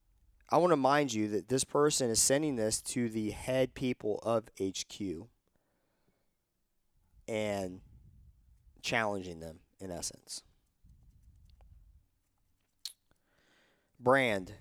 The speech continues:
As you know, we've been struggling with the brand identity of CrossFit for a long time. That struggle centers around the fact that if you ask strangers on the street what CrossFit is, you'll generally, I'm sorry, you'll get,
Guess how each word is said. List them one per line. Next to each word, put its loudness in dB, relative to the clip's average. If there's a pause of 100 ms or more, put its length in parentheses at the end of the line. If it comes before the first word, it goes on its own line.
(120)
As 2
you 0
know, 10
we've 2
been 0
struggling 6
with -2
the -2
brand 2
identity 2
of -2
CrossFit 4
for 0
a 0
long 0
time. 2
That -2
struggle 2 (200)
centers 2
around 2
the -8
fact 2
that 0
if -6
you -4 (340)
ask 4
strangers 0
on 2
the -4
street 0
what -2
CrossFit 0
is, 2
you'll -2
generally, 0 (800)
I'm 2
sorry, 0 (460)
you'll 0
get, 4